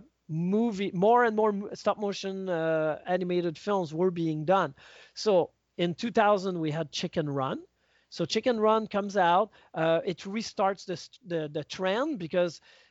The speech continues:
Nightmare Before Christmas came out in, uh, nineteen ninety-three. And in nineteen ninety-three, it's the same year as, uh, Jurassic Park, right? So Jurassic Park kills stop motion animation as a special effects art form. But then Nightmare Before Christmas comes out and it,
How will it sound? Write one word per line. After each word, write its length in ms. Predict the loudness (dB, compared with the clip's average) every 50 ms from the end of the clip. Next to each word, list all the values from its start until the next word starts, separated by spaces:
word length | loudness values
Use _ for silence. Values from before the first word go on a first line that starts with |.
| _ _ _ _ _ -4
Nightmare 320 | 0 0 0 0 -2 -4 -6
Before 220 | -6 -8 -10 -8
Christmas 420 | -6 -6 -6 -6 -6 -10 -10 -6
came 220 | -4 -4 -4 0 0
out 260 | 2 0 0 0 -2
in, 340 | -2 -2 0 -2 -2 -2 -2
uh, 280 | -2 -2 -2 -2 -4 -4 -4
nineteen 340 | -2 -2 -2 -2 -4 -4 -2
ninety-three. 520 | -2 -2 -2 -4 -8 -10 -10 -10 -10 -10 _ _ _ -20 _ _ _ -6
And 220 | -4 -2 0 0 0
in 120 | 0 2
nineteen 340 | 0 0 0 -2 -4 -2 0
ninety-three, 760 | 2 2 2 0 -2 -4 -4 -4 -4 -2 -2 -2 -4 -6 -10 _ _ _ -8
it's 160 | -8 -6 -4
the 100 | -6 -4
same 320 | -2 -2 0 0 0 0
year 300 | 2 2 4 4 4 2 2
as, 380 | 2 2 2 2 2 0 -2 -4
uh, 120 | -4 -4
Jurassic 420 | -4 -2 0 0 -2 -2 -6 -14 _ -2
Park, 240 | -2 0 -2 -2 _ -10
right? 260 | -8 -8 -8 -8 -8
So 120 | -8 -8 -4
Jurassic 420 | 0 2 2 2 0 -2 -6 -2
Park 240 | 0 0 0 0 -2
kills 400 | -4 -4 -2 0 0 0 -2 -4
stop 240 | -2 -2 -2 -2 -2
motion 320 | -2 -4 -4 -4 -4 -2
animation 560 | -2 0 -2 -2 -2 -4 -4 -4 -4 -4 -2 -2
as 160 | -4 -4 -6
a 60 | -8
special 480 | -10 -6 -2 -2 -2 0 0 -2 -2 -2
effects 320 | -2 -4 -6 -6 -6 -4
art 260 | 2 2 2 2 2 -2
form. 440 | -6 -4 -2 -2 -2 -2 -4 -6 -10 _ -20 -20 _ _ -4
But 240 | -2 -2 -2 -2 -2
then 420 | 0 0 2 2 2 2 0 -2 -6 _ _ _ _ _ _ _ _ -8
Nightmare 340 | -4 -4 -4 -2 -2 -4 -4
Before 280 | -4 -4 -2 -2 -2
Christmas 500 | -2 -4 -4 -4 -4 -4 -4 -6 -6 -6
comes 300 | -4 -4 -4 -4 0 2
out 380 | 4 4 4 4 4 2 2 0
and 360 | 0 0 0 0 -2 -2 -4
it, 140 | -6 -6